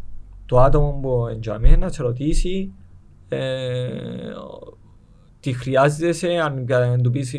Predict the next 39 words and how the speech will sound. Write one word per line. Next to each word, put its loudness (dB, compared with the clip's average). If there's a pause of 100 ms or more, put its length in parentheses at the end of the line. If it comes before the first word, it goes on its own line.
(120)
«Ψάχνω -8
smoothie» -6
και -6
τα -4
λοιπά, -4 (400)
να -2
σε -6
βοηθήσει -2
λίγο -2
να -4
καταλήξεις, -2
γιατί -2
μπορεί -2
να -4
μιλάς -2 (340)
για -2
είκοσι -4
τρία -2
διαφορετικά 0
smoothie -4
και -4
δεκαοκτώ 0
χυμούς, -2 (1040)
το -6
οποίο 0
για -4
να -2
κάτσεις -4
να -4
τα -2
θωρείς, -2
για -2
να -8
καταλάβεις 2
να 2
μου 0
έχει 0
μέσα, -2 (420)
ε, -6